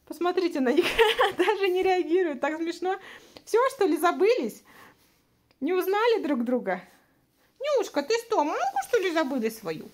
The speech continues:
Ты что ли, маму свою забыла уже за неделю? <laughs> Даже, смотрите, как будто бы и не скучала. Ну вот, говорит, припёрлась.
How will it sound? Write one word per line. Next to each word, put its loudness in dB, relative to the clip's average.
Ты -4
что -2
ли, 0
маму -2
свою 0
забыла -2
уже -6
за -2
неделю? -2
<laughs> -20
Даже, 2
смотрите, -2
как -2
будто -2
бы -2
и 2
не 2
скучала. -2
Ну -2
вот, 2
говорит, 0
припёрлась. 0